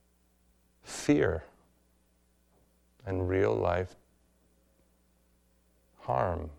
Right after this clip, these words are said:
A lot of times this teaching gets turned into, or the fear that comes up in people around this kind of teaching is, "Does that mean I need to accept everything equally?" Certainly not. In fact, quite the opposite. The very first questions we should have are moral ones.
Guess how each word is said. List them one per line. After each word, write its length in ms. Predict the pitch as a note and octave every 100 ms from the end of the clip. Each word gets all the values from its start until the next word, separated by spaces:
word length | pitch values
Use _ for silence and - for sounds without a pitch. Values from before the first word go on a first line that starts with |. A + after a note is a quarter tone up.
| _ _ -
A 60 |
lot 200 | F#2+ G2+
of 120 | A#2+
times 320 | - G#2 G2 F#2
this 180 | G2+
teaching 400 | - - F#2+ G2+
gets 240 | F#2 F#2 -
turned 400 | - G2+ G2+ F#2+
into, 320 | F#2+ F#2 F#2+
or 140 | F2+
the 100 | F2
fear 300 | F2 - B2+
that 140 | G#2 F2
comes 260 | G2 F#2
up 180 | G#2+ A2
in 100 | F#2+
people 320 | E2+ F#2+ -
around 300 | F2 F2 F2+
this 140 | F2+ E2+
kind 260 | - F#2
of 100 | F2
teaching 360 | - F#2+ F2 F2+
is, 180 | F2+ E2+
"Does 160 | F#2
that 180 | F2 G2
mean 160 | G2 F#2+
I 120 | F2+
need 180 | F2+ E2+
to 100 | F2+
accept 400 | F2+ - - -
everything 440 | - F2 F#2 F2+
equally?" 340 | A#2+ - F#2 F2
Certainly 480 | - - - F#2+
not. 460 | F2+ G2 B2+ A#2+ - - - - - - - - - - - - - _ _ _ _ _ _ _ _ _
In 60 | G#2+
fact, 280 | G2+ B2 -
quite 220 | - C3
the 100 | A#2+
opposite. 640 | A2+ A#2+ B2 F#2+ - F#2
The 80 | G2+
very 260 | G2+ C3 B2+
first 440 | - - A#1 -
questions 580 | - B2+ B2+ - A2+ G2
we 100 | G#2
should 200 | F#2+ F#2+
have 280 | F#2+ C3 A2
are 80 | F#2
moral 420 | G2 A#2+ C3+ G2
ones. 480 | E2+ E2 D#2+ -